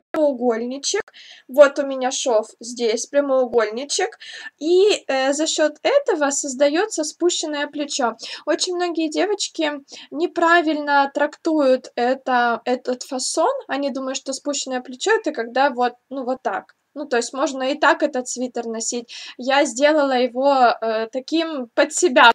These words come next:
ну, понимаете, чтоб мне было удобно, чтоб мне нравилось. Н-, но,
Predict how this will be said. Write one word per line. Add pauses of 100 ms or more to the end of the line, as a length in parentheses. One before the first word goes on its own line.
ну,
понимаете,
чтоб
мне
было
удобно,
чтоб
мне
нравилось.
Н-,
но,